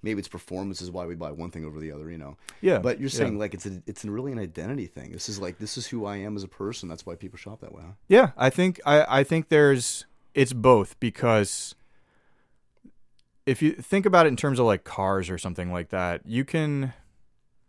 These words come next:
Speaker 2: you can look at, like, a, a high performance Mercedes-Benz, and there's, like, a certain cachet around it because it's a Mercedes-Benz. If, if you were to, you know, there's a reason that Ford can put out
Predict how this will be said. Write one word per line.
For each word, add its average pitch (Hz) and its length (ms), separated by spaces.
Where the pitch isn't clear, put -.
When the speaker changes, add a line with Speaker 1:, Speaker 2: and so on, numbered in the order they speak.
Speaker 2:
you 143 120
can 180 140
look 156 160
at, 127 60
like, 120 160
a, 104 180
a 95 80
high 110 240
performance 98 640
Mercedes-Benz, 87 1040
and 101 460
there's, 120 300
like, 120 140
a 98 120
certain 104 360
cachet 98 540
around 85 340
it 80 100
because 92 360
it's 85 140
a 82 40
Mercedes-Benz. - 920
If, 113 300
if 117 160
you 156 140
were 160 100
to, 110 360
you 120 140
know, 95 280
there's 147 220
a 147 80
reason 113 520
that 98 380
Ford 123 500
can 104 160
put 110 240
out 101 320